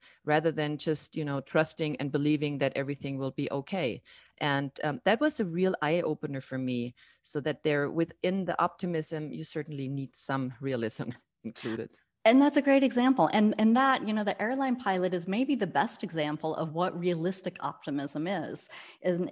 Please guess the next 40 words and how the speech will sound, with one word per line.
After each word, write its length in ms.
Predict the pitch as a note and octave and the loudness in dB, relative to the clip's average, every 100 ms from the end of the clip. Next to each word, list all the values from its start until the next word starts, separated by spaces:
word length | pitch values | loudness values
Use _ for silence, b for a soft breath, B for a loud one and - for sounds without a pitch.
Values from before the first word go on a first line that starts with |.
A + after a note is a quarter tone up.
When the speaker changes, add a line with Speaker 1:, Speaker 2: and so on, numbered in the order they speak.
| - - - | -10 -16 -6
Speaker 2:
this 280 | F#3 B3 | -2 0
is, 180 | B3+ - - _ | -2 -6 -18 _
you 140 | F#3 | -6
know, 80 | F#3 | -4
if 100 | E3+ | -2
we 60 | G3 | -4
put 240 | F#3+ C4 | 0 2
it 80 | C4 | 4
on 160 | A#3 G3+ | 4 0
our 80 | |
spectrum, 480 | F3 - G#3+ - F3+ | -2 -4 -4 -2 -2
maybe 220 | E3 E3+ | 0 -2
three 320 | F3 - G3+ G#3 | -6 -4 -2 -2
quarters 420 | - F#3 F3+ F3 | -2 0 0 -2
of 80 | D3+ | -4
the 80 | |
way 220 | D#3+ D#3 - | 0 0 0
up 240 | F3 - | -4 -6
the 60 | F3 | -18
spectrum 440 | - D#3+ - D#3+ | -6 -6 -4 -8
towards 320 | D#3+ D#3+ D#3 | -6 -8 -8
optimism. 760 | - D#3+ - D#3+ D3+ D3+ - - B B B | -4 -4 -4 -6 -4 -6 -10 -12 B B B
And 100 | G3 | -2
it 120 | G3 G3+ | 0 0
essentially, 840 | G3 B3+ C#4+ C#4+ D4+ C4+ B3 A#3+ | -2 2 2 2 0 2 0 -2
it's 140 | G3 | -2
a 40 | F#3 | -2
mindset 840 | F#3+ G#3 A#3 C4 B3+ F#3+ E3 E3+ - B B | 0 2 4 2 2 0 0 0 -10 B B
that 180 | F#3+ F#3+ | 0 0
combines 680 | G3 F#3+ F3 F3+ A3+ C#4 C#4+ | -2 -2 0 0 4 4 4
a 40 | |
positive 460 | C#4+ A#3+ G3+ F#3+ F3+ | 0 2 2 2 -2
attitude 720 | D#3+ D3+ D3+ - D#3 D#3 F#3 B B - | 2 2 0 -8 -8 -6 -8 B B 0
and 140 | F#3+ | 0
the 100 | - | 2
expectation 640 | A3 - - G#3+ F#3+ F#3+ | -2 -4 -8 -4 -4 -2
of 80 | E3+ | -4
a 60 | E3 | -2
good 160 | E3 - | -2 2
outcome 520 | F3 - C#3+ C3+ | 0 0 -6 -6